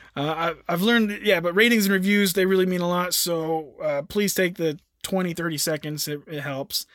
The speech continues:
And we, we really wanna be a popular show, and I work hard at making this, so a review helps out. That's the least you could do. Uh, you could either do, e-,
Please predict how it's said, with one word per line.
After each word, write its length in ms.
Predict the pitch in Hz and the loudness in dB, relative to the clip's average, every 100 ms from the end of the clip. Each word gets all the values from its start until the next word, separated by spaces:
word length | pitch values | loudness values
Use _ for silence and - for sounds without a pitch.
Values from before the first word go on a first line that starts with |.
| - - - _ - | -20 -20 -20 _ -6
And 180 | 160 175 | -2 0
we, 120 | 190 | -2
we 220 | 196 202 | 0 2
really 180 | 233 214 | 4 6
wanna 120 | 202 | 6
be 80 | 190 | 4
a 40 | |
popular 320 | - 196 185 165 | 4 0 0 0
show, 280 | - 180 | 2 2
and 100 | 175 | 4
I 40 | 185 | 2
work 200 | 180 147 | 2 0
hard 280 | 185 185 175 | 2 2 2
at 120 | 165 | -2
making 420 | 165 170 165 156 | -4 -4 -4 -4
this, 400 | 160 160 - - - | -4 -2 -2 -2 -6
so 540 | 190 147 139 139 143 - _ _ _ 208 | -6 -4 -4 -4 -6 -10 _ _ _ -2
a 60 | |
review 340 | 226 226 240 208 | 2 4 4 4
helps 300 | 185 180 147 | 2 0 -4
out. 140 | 135 | -4
That's 260 | 139 135 - | -6 -6 -6
the 80 | |
least 240 | 160 135 - | -4 -4 -4
you 100 | 120 | -8
could 160 | 123 | -6
do. 240 | 147 175 220 - - - - _ | -2 0 0 -4 -20 -20 -20 _
Uh, 200 | - 147 160 | -8 -4 -2
you 80 | |
could 100 | 160 190 | 0 2
either 220 | 180 175 | 2 0
do, 120 | 175 | -2
e-, 240 | 190 202 | -4 -8